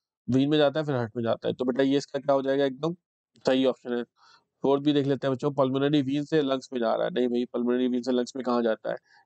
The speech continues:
ठीक है, तो ये भी बेटा इसका right answer नहीं है, ये भी इसका बच्चों right answer नहीं है। इसका option क्या होगा? सी होगा। क्या होगा बच्चों इसका option?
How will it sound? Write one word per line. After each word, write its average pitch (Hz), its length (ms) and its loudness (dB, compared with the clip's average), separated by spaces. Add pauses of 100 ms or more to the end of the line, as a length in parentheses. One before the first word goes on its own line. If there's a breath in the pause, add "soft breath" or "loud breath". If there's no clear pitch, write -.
ठीक 135 120 0
है, 127 80 4
तो 120 100 -2
ये 127 140 2
भी 143 80 2
बेटा 139 180 0
इसका 135 180 -2
right 127 200 0
answer 156 360 0 (360)
नहीं 117 180 2
है, 110 80 2
ये 117 120 4
भी 135 100 0
इसका 139 180 -2
बच्चों 135 240 0
right 127 200 0
answer 156 340 0 (300)
नहीं 120 200 2
है। 110 60 0
इसका 131 200 -2
option 143 240 -2
क्या 156 140 4
होगा? 151 240 0
सी 127 220 -4
होगा। 107 260 -2
क्या 131 180 0
होगा 139 160 2
बच्चों 143 200 -2
इसका 143 200 0
option? 160 320 -2